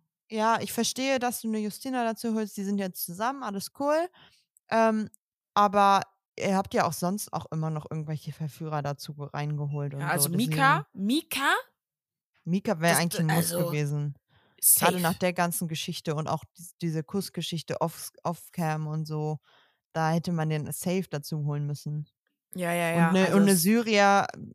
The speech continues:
Speaker 1: wie gesagt, auch.
Speaker 2: Auch.
Speaker 1: Also
Speaker 2: Hallo, das
Speaker 1: Syria
Speaker 2: gab's
Speaker 1: ja
Speaker 2: noch
Speaker 1: noch,
Speaker 2: nie.
Speaker 1: die
Speaker 2: Die
Speaker 1: haben
Speaker 2: hatten mit ihm
Speaker 1: dreimal,
Speaker 2: geschlafen.
Speaker 1: dreimal.
Speaker 2: Ja. Nee.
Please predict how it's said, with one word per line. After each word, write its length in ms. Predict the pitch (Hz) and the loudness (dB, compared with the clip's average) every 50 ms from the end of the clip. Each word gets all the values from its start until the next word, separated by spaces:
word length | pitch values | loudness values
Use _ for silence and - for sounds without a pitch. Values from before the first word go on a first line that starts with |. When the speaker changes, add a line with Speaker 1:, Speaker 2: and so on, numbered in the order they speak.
| _ _ - | _ _ -16
Speaker 1:
wie 180 | 160 170 175 | -12 -10 -8
gesagt, 420 | 160 160 147 156 151 147 - - - | -8 -6 -4 -4 -4 -4 -6 -8 -8
auch. 340 | 147 147 147 147 - _ - | -8 -6 -8 -8 -6 _ 0
Speaker 2:
Auch. 680 | 165 180 233 254 240 214 175 165 165 - - - _ _ _ _ _ _ _ _ _ _ _ _ _ _ _ _ _ _ _ _ - | 0 2 4 4 4 4 4 2 0 -4 -8 -12 _ _ _ _ _ _ _ _ _ _ _ _ _ _ _ _ _ _ _ _ -4
Speaker 1:
Also 140 | 175 170 | 0 2
Speaker 2:
Hallo, 140 | 175 185 185 | 2 4 4
das 120 | 180 220 226 | 4 4 6
Speaker 1:
Syria 80 | 226 | 6
Speaker 2:
gab's 180 | 180 175 185 180 | 8 8 8 8
Speaker 1:
ja 80 | 180 | 6
Speaker 2:
noch 160 | 180 - 208 208 | 6 6 4 4
Speaker 1:
noch, 0 | |
Speaker 2:
nie. 180 | 220 262 302 | 4 2 4
Speaker 1:
die 80 | 302 294 | 4 4
Speaker 2:
Die 80 | - | 4
Speaker 1:
haben 80 | 220 220 | 2 2
Speaker 2:
hatten 160 | 285 - - | 0 -2 0
mit 140 | 247 190 214 | 2 4 4
ihm 140 | 254 302 220 | 4 4 2
Speaker 1:
dreimal, 0 | |
Speaker 2:
geschlafen. 600 | 202 226 269 269 285 277 196 214 254 294 311 214 180 | 2 2 4 4 4 4 4 2 2 2 2 0 0
Speaker 1:
dreimal. 1040 | 196 208 226 254 294 330 320 311 294 254 254 277 311 302 262 220 208 214 220 233 220 _ _ _ _ _ _ _ - | 0 2 2 2 2 0 0 -2 2 2 4 6 6 6 4 4 4 2 0 -2 -4 _ _ _ _ _ _ _ -12
Speaker 2:
Ja. 400 | 190 202 233 247 226 214 208 - _ _ _ _ _ _ _ _ _ _ _ _ _ - | -8 -6 -4 -4 -4 -4 -6 -10 _ _ _ _ _ _ _ _ _ _ _ _ _ -10
Nee. 180 | 131 156 151 | -8 -8 -8